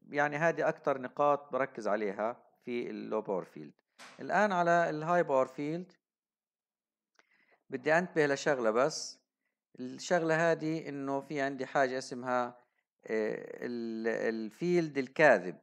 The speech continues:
الفيلد الكاذب هذا مش لازم، إيه، يعني نقع فيه،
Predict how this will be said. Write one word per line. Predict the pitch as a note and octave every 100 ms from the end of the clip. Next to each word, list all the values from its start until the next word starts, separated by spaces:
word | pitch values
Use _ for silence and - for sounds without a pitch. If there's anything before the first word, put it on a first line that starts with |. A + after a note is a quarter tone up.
| _
الفيلد | A#2+ - G3+ F#3 D#3+
الكاذب | D3 F#3 E3+ D3+ C#3+
هذا | D#3+ D3+ E3 F#3 - _ _ _ _ C3
مش | B2+ D#3
لازم، | E3 E3 D3+ D#3+ D#3+ - _ _ _ _ _
إيه، | A#2 A#2 A2+ A#2
يعني | A2 A2 A2 G#2
نقع | D3 C#3+ B2+
فيه، | B2 C#3 C#3 D3